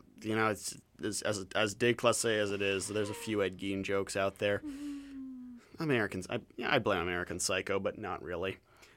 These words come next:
Speaker 1: I mean, my re-, my review here is of something that is probably equally as blood-soaked, but that's not what you think about it. My review is Corleone.
Speaker 2: Okay, so do you want to just transition into that?
Speaker 1: Shall we do that? Let's do it rather smoothly.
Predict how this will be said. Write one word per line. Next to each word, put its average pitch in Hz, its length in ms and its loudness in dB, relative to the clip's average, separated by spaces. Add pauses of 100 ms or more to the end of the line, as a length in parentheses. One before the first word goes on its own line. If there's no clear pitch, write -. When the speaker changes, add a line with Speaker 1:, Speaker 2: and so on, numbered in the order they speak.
(140)
Speaker 1:
I 131 60 8
mean, 127 220 10 (1200)
my 117 240 8
re-, 143 220 8
my 127 200 8
review 120 380 6
here 110 360 4
is 90 280 -4 (100)
of 98 180 -2
something 95 240 -2
that 92 120 -4
is 104 400 0 (160)
probably 107 320 2
equally 92 460 -4
as 82 220 2
blood-soaked, 85 640 -4
but 101 60 -4
that's 98 160 0
not 98 100 0
what 69 100 -8
you 69 80 -10
think 107 260 -6
about 71 280 -4
it. - 160 -8 (400)
My 135 80 4
review 127 200 8
is 110 80 4
Corleone. 104 560 4 (720)
Speaker 2:
Okay, 277 340 4
so 208 200 -2
do 214 80 -4
you 220 40 -2
want 208 200 2
to 240 60 -8
just - 160 -10
transition 190 500 -4
into 156 160 -8
that? 120 280 -2
Speaker 1:
Shall 123 180 6
we 117 120 4
do 120 160 2
that? 123 180 2
Let's 113 200 -2 (200)
do 123 120 4
it 117 40 6
rather 117 220 4
smoothly. 120 480 0